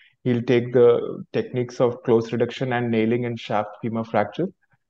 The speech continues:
followed by Ashish sir from Pune on techniques in submuscular plating for the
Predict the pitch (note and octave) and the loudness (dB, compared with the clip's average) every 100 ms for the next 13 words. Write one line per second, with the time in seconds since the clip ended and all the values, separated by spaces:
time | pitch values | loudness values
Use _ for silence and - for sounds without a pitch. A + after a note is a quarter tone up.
0 | _ A2+ A2 A2+ A2+ A#2 G#2+ A2 - A#2+ | _ 0 4 4 4 4 4 2 -2 -8
1 | - C3 B2+ B2+ A#2 A2+ A#2 A2 D3 - | -2 0 0 0 -4 -4 -4 -2 -4 -6
2 | - _ _ - A#2 A#2 A2 A#2 A2+ A#2+ | -16 _ _ 0 2 2 2 0 0 -4
3 | A#2 C3 A#2+ - G#2+ A2+ A2+ - A#2 A2 | -4 -4 -4 0 0 0 -4 -2 -4 -4
4 | _ A#2+ G#2+ A2+ A2+ A#2 A2 G#2 | _ 0 2 0 -2 0 -2 0